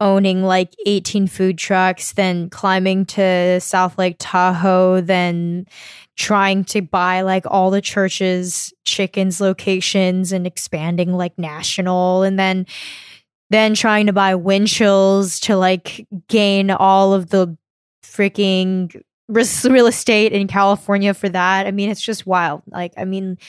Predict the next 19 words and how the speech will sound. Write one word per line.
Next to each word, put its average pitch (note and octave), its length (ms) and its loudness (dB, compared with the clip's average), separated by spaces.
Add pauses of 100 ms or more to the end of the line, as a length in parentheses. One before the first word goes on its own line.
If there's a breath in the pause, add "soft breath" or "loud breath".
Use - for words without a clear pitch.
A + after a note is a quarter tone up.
(600 loud breath)
sitting D4 340 -2
here C#4 140 2
listening B3 300 -2
to G#3 80 -8
my G#3 100 0
father, G3 340 0
it's F#3+ 200 -6
like, F3 180 -8
"Oh G#3 80 -2
my F3 160 -2
gosh, F3 460 -6
you're G3+ 180 -2
just F3 380 -6
making F3+ 260 -6
me F3 80 -8
tired F#3 500 -2
listening F3+ 440 -4
to F#3 100 -10
this." F3 440 -4